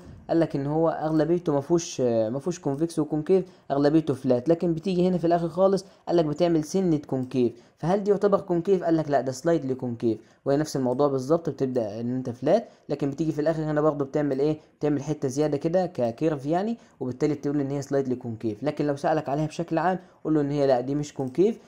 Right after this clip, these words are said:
دي هي ايه، عباره عن فلات، تمام؟ ده كده بالنسبه لي الانفيريور سيرفيس بتاع ال-، بتاع طبعًا ايه،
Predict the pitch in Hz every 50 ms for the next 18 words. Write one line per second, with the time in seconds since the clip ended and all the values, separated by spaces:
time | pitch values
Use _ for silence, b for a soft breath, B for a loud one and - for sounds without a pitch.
0 | B B B 135 135 147 156 151 135 127 139 147 143 123 120 127 131 143 131 113
1 | 113 135 143 127 - - 127 117 104 - - _ - 120 131 156 190 208 190 -
2 | _ _ - 147 139 - 147 135 127 123 131 143 135 131 131 131 143 143 127 110
3 | 117 120 120 117 - - 151 160 165 170 175 170 165 B B B B - - 135
4 | 135 131 - - 139 131 - - 117 113 127 131 139 135 117 - 123 120 117 110
5 | 110 107 113 107 107 107 107 120 117 135 127 127 135 123 117 117 117 123 135 135
6 | 131